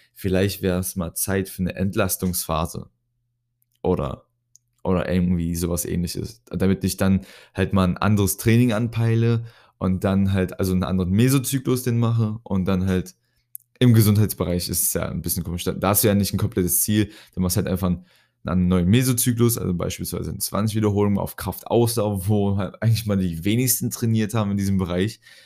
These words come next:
Und ich hab das mal, ja, letztes Jahr gemacht zum ersten Mal, wirklich mal gezielt zwanzig Wiederholungen trainiert, auf Spannung. Jede Wiederholung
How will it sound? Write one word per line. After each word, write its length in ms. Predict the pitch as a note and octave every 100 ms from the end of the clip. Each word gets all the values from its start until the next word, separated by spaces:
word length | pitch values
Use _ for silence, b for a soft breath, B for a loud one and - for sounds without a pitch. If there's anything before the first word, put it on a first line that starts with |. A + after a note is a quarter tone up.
| B B -
Und 180 | G2+
ich 100 | F#2
hab 100 | A2+
das 200 | A#2 G2
mal, 280 | G2+ F#2 F2
ja, 120 | - F2+
letztes 400 | F#2 G#2 A#2 -
Jahr 160 | G#2+
gemacht 320 | G#2 G#2+ A2+
zum 140 | - G#2+
ersten 260 | F2+ G#2
Mal, 240 | G#2 A2 A#2 _ _ _
wirklich 300 | A2 G2 F#2+
mal 100 | F#2+
gezielt 480 | F2+ - - A#2 A#2
zwanzig 280 | G#2+ G2 G2
Wiederholungen 420 | G2 G#2 A2 A2+
trainiert, 360 | A2+ A#2 A#2+ b b b b
auf 180 | F#2+ -
Spannung. 560 | - G2+ A2 A#2 B2 b b b -
Jede 400 | F2 G#2 A2+ A2+
Wiederholung 720 | A2+ G#2 A2 A#2 B2 B2+